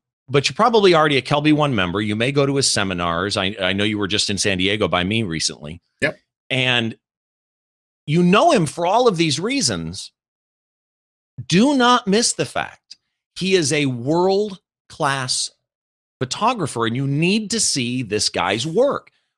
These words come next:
Speaker 1: Where, where can people go to find out more about Scott Kelby?
Speaker 2: Well, there's always my daily blog, uh, scottkelby dot com. I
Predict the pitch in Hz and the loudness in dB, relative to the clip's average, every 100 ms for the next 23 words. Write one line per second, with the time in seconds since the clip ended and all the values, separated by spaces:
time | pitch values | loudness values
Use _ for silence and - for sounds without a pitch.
0 | - 127 202 262 262 190 190 233 262 233 | -4 4 6 6 2 2 4 4 2 -2
1 | 208 214 202 175 139 151 143 143 139 131 | -4 -4 -2 -2 2 4 4 2 -2 -6
2 | 135 127 123 120 113 127 123 107 107 104 | -4 -2 -2 -2 -2 -2 0 2 2 0
3 | - _ - - 98 85 73 - _ _ | -8 _ -8 -4 -4 -4 -8 -10 _ _
4 | _ _ _ _ _ _ 180 180 147 175 | _ _ _ _ _ _ 4 4 2 0
5 | 208 196 180 170 147 139 123 110 104 90 | 6 6 6 2 -2 -2 -4 -4 -4 -6
6 | 85 _ _ 107 101 - 135 131 143 131 | -10 _ _ -8 -8 -4 -4 -2 -2 -2
7 | 135 117 120 127 113 117 107 | -2 -2 -2 -4 -4 -2 -4